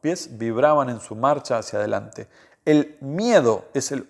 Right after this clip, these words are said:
único medio práctico para tratar con la gente". El revisor entró en el vestíbulo del último vagón. Nadie lo vio descender los escalones del otro lado. Se bajó silenciosamente del tren y desapareció en la oscuridad de las montañas.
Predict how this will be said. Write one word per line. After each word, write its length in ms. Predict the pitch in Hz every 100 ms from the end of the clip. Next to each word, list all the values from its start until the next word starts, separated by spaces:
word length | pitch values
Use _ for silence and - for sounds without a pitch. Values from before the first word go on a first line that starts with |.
| -
único 400 | 226 208 160 139
medio 420 | 180 185 156 -
práctico 600 | 208 - 175 160 151 -
para 200 | 123 120
tratar 440 | 120 113 135 135 -
con 160 | 117
la 100 | 110
gente". 460 | 98 110 101 - - _ _ _ _ _ _ _ _ _ - - -
El 140 | - 156
revisor 460 | 170 170 160 220
entró 280 | 208 165 185
en 60 | 190
el 120 | 165
vestíbulo 580 | 131 - 190 190 180 160
del 140 | 139
último 400 | 170 165 156 135
vagón. 460 | 117 107 110 107 131
Nadie 280 | 175 185 165
lo 140 | 135
vio 160 | 139 160
descender 540 | 147 - 120 151 160
los 260 | 139 113 110
escalones 480 | - 113 143 139
del 160 | 110 120
otro 240 | 127 110
lado. 340 | 110 101 104 - - _
Se 180 | - 117
bajó 360 | 113 - 190
silenciosamente 1080 | 190 156 127 120 - 175 - 139 165 160 135
del 220 | 113 110
tren 360 | - 170 175 - _
y 120 | 123
desapareció 1080 | 117 117 107 113 - 110 113 - - 156 156
en 160 | 113 107
la 60 | 104
oscuridad 580 | - - 107 107 120
de 60 | 131
las 200 | 110 -
montañas. 680 | 113 101 104 101 98 -